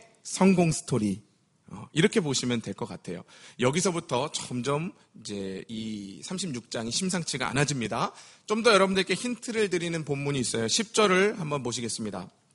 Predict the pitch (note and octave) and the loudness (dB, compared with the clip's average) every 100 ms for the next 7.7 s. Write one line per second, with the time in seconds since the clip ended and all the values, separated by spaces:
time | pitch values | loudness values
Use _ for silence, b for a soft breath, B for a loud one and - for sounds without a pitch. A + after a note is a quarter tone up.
0 | _ _ _ _ - - - D3 D#3 D#3 | _ _ _ _ -16 -10 -10 -2 0 0
1 | F#3 G3 D3+ D3+ F#3 - B B B B | 2 2 0 -2 -2 -6 B B B B
2 | B A3 A3+ A#3+ A3+ G#3+ F#3 D#3+ F#3 F#3+ | B 2 4 6 6 6 4 2 4 4
3 | - G#3 B3+ - B2 C3 F#3+ G3+ F3+ D3 | 4 4 4 4 4 4 4 4 4 2
4 | D#3+ E3+ D3+ B2+ D3+ D3+ D3+ D3 D3+ C3+ | 0 -2 -2 -2 0 0 0 2 2 2
5 | A#2 A2 A2+ - F2+ E2+ _ _ _ _ | 0 -2 -6 -6 -8 -10 _ _ _ _
6 | _ - C3+ - F#3+ F#3+ A3+ - B B | _ 2 4 6 6 6 4 -4 B B
7 | - G2+ G2+ G#2 G2+ G2+ | -10 -6 -6 -6 -6 -8